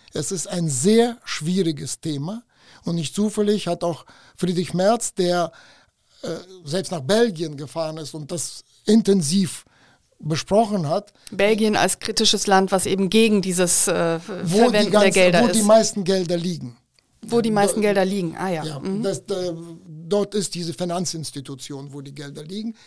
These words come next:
Speaker 1: hat ja selber gesagt, fifty fifty. Äh, es ist Folgendes. Es geht um Gelder des russischen Staates, die seinerzeit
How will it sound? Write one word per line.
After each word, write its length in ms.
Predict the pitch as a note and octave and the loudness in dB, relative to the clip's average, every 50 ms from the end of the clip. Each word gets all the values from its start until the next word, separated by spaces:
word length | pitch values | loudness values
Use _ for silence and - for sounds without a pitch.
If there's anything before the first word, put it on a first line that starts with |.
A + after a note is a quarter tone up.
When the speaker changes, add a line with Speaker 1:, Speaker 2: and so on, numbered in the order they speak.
| - - - _ _ _ _ _ _ | -20 -20 -20 _ _ _ _ _ _
Speaker 1:
hat 200 | - G3 - F3+ | -6 -4 -2 0
ja 280 | G#3 A3 G#3+ G3+ G3+ G3 - | 2 2 4 4 2 0 -4
selber 360 | - F3+ D#3 G#3 G#3+ G#3 G#3 G3 | -8 -4 0 0 2 2 2 0
gesagt, 300 | F#3 F#3+ G3 F#3 - - | 0 0 -2 -2 -2 -2
fifty 340 | G#3 G#3 E3+ - - F#3 | -2 -2 -2 -2 -4 -6
fifty. 520 | E3+ - - F#3+ F3+ - - - C3+ - - _ _ _ _ _ _ _ _ _ _ _ _ _ _ _ - - - - - - - _ _ _ _ _ _ _ _ _ _ _ _ _ - | -6 -2 0 -2 -2 -2 -6 -12 -14 -18 -18 _ _ _ _ _ _ _ _ _ _ _ _ _ _ _ -20 -20 -20 -20 -20 -20 -20 _ _ _ _ _ _ _ _ _ _ _ _ _ -14
Äh, 340 | - F#3 D#3+ E3+ E3+ E3 - - _ _ _ _ _ _ _ _ _ _ _ _ _ - | -10 -8 -6 -6 -6 -8 -8 -12 _ _ _ _ _ _ _ _ _ _ _ _ _ -6
es 140 | - F3 G3 | -4 -4 -4
ist 100 | A3+ - | -2 0
Folgendes. 480 | G3+ G#3 F3+ D3+ C3 - - - - _ _ _ _ _ _ _ _ _ _ _ _ _ _ _ _ _ _ _ _ _ _ _ _ _ _ _ _ _ _ _ _ _ _ _ | 0 0 0 0 -4 -10 -14 -20 -20 _ _ _ _ _ _ _ _ _ _ _ _ _ _ _ _ _ _ _ _ _ _ _ _ _ _ _ _ _ _ _ _ _ _ _
Es 160 | - E3+ C#3+ C#3 | -10 -10 -8 -4
geht 280 | E3 A3+ C4 C4 - | -4 -4 -4 -4 -6
um 280 | - G3 F#3+ F#3 E3 D3 | -8 -6 -6 -6 -6 -4
Gelder 460 | C#3+ F3+ F#3 F#3+ G3+ G3+ G#3 A#3+ B3 | -4 -2 0 0 -2 -2 -2 -4 -4
des 260 | F#3 F3 C#3+ - - | -4 -6 -8 -6 -6
russischen 400 | D#3+ F#3 F3 - F#3 - - E3+ | -6 -6 -6 -6 -10 -10 -12 -12
Staates, 600 | - - - D3+ C#3 C3 C3 - D3+ - - - _ _ _ _ _ _ _ _ _ _ _ _ - | -12 -10 -10 -10 -10 -10 -14 -18 -20 -20 -20 -20 _ _ _ _ _ _ _ _ _ _ _ _ -12
die 400 | C#3 C3 D#3 G#3 A3+ B3 - - | -10 -6 -2 -2 -2 -2 -4 -6
seinerzeit 960 | - D3+ C3 F3+ F3+ F3+ F3 F3 F3+ G3 F#3+ - - G#3+ A3+ B3 C4+ - - | -10 -8 -6 -4 -4 -4 -4 -6 -6 -8 -8 -8 -8 -8 -10 -10 -12 -18 -20